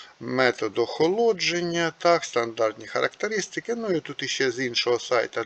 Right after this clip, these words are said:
знову ж таки, на другому сайті, дивіться, я знайшов теж одинадцять кіловат все-таки,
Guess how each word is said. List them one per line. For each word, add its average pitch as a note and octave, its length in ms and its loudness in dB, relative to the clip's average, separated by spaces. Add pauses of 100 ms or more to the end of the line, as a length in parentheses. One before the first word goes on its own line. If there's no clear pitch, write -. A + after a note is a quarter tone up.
знову C#3+ 260 0
ж - 120 -6
таки, B2 220 -4
на D3 140 6
другому C#3 420 0
сайті, A2+ 400 2
дивіться, A2+ 380 -6
я B2 60 -2
знайшов D3 400 -4
теж E3 260 8
одинадцять G2 560 -12
кіловат - 480 -14
все-таки, - 600 -12